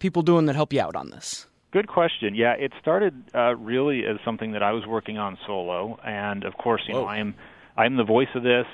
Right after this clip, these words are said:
Speaker 2: Um, it, it was a, a project that I pitched that, uh, I, I've wanted to do for a long time. When I got greenlighted, it was very much on kind of a, a shoestring. We were going to put this podcast together, but we didn't have a lot of, of resources to throw at it.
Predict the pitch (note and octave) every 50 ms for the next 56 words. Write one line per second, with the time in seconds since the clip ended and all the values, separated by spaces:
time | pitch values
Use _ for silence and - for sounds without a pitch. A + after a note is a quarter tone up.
0 | - - G2+ G2+ G2+ G2 F#2+ G2 F#2+ F#2+ F#2 F#2+ G2 - - G#2+ G2+ - G#2+ G#2+
1 | G#2 G2+ F#2+ G2+ G2 F#2+ D#2+ F#2+ G2 - _ _ - - - C3+ C#3+ C3 C3 A#2+
2 | - - A2 G#2+ G2 F2+ F2 - - - C#3 C3+ - - - - - G2 G2 F#2+
3 | F#2 F#2 - - - - - - - - _ _ _ - F#2+ G2 F#2+ G2 - -
4 | G#2+ - - A2+ G#2 F#2 G2 G#2+ A2+ C3 B2+ A2 A#2+ A#2 A#2+ A#2+ A2 - A2 G2
5 | F#2+ F2+ F2+ F2 - - B2 A#2+ A#2 A#2 A2+ A2+ A2+ G#2 - - - - _ -
6 | A#2+ A#2 G#2+ A#2+ A#2+ A#2+ A#2 A2 G#2 G2 A#2+ A#2 A2+ C3 D#3+ D#3+ C3+ A2 G2+ G2
7 | G2+ G#2 G#2 A2 F#2 G#2+ G#2 G2+ F#2+ - - E2+ E2+ G2 G#2 G2+ A#2 A#2 A#2+ A#2+
8 | A#2 A2 G#2 - - A2 G#2 G#2 G2+ - - A2 G#2+ G2+ F#2+ F#2+ F2+ - F#2 G#2
9 | - - - B2 A#2+ - - - G#2+ G2 G2+ G2+ G2+ G2+ G2+ G2 G2 G2 F#2+ G#2
10 | G#2 G#2 G#2 G2+ - G#2 - - A2+ - - G#2 - - B2 A#2 A2 G#2 - G#2+
11 | G2+ - - G#2 A2+ A#2 A#2+ A#2+ A2+ G2+ G2 F2 F#2 F#2+ G#2+ G#2+ G#2 - A2 G#2+
12 | G2+ G2 F#2+ G2 G2 G2 F#2 F2 E2 - - F#2+ F#2+ F#2 G#2 A2 G#2+ - - G#2+
13 | G2 - - F#2 - - F#2 - - B2 A#2+ A#2+ A2+ G#2 G2 G2 G2 F#2+